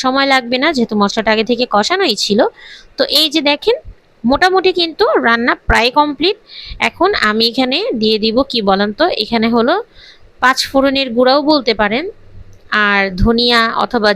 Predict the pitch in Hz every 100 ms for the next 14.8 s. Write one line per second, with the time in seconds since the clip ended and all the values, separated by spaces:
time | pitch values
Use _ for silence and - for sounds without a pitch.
0 | 185 208 202 202 208 208 202 214 226 202
1 | 220 285 - - - - 285 311 294 302
2 | 247 240 240 240 233 220 220 220 185 214
3 | 214 208 214 196 208 208 208 214 202 453
4 | 571 - - - - 196 180 185 240 196
5 | 190 190 190 220 370 180 180 170 185 185
6 | 349 359 359 277 320 320 311 320 320 302
7 | 330 285 277 277 277 277 277 269 269 -
8 | 339 262 233 233 269 262 - 240 - 220
9 | 226 262 - 247 226 196 190 208 226 240
10 | 240 240 240 240 240 330 494 - - -
11 | - _ - 247 - 302 285 277 254 254
12 | 311 370 - - 285 269 190 202 208 202
13 | 214 202 190 170 - - 247 - - -
14 | 339 349 339 294 285 294 294